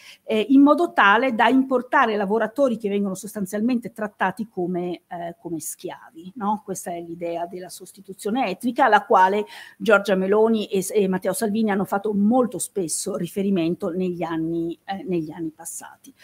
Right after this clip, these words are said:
Eh, quindi questo per quanto riguarda allora l'offerta politica, la parte dei partiti, poi c'è una parte della ricerca che invece lascia la parola adesso a Marco Valbruzzi,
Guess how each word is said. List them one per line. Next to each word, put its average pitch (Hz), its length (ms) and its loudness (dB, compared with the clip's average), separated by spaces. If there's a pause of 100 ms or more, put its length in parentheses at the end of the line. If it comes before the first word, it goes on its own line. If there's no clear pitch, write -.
(420)
Eh, 220 340 8
quindi 277 560 8
questo 320 420 2
per 226 140 -4
quanto 240 280 2
riguarda 240 440 6
allora 214 260 4
l'offerta 202 540 0
politica, 220 420 -4
la 180 120 -4
parte 262 340 4
dei 220 140 0
partiti, 254 500 -4
poi 214 140 -4
c'è 190 140 -6
una 175 120 -4
parte 226 300 2
della 180 220 -2
ricerca - 480 -6
che - 80 -10
invece 185 260 -8
lascia 180 240 -10
la 180 60 -12
parola 196 300 -2
adesso 190 260 -10
a 190 40 -6
Marco 196 240 -8
Valbruzzi, 277 600 -6